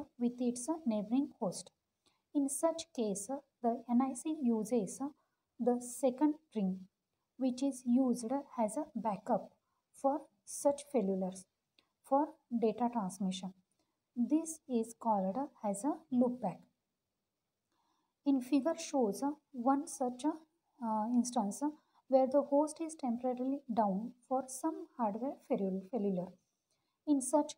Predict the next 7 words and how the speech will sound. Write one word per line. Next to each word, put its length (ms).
case, 360
uh, 80
to 100
bypass 640
that 140
host 340
without 360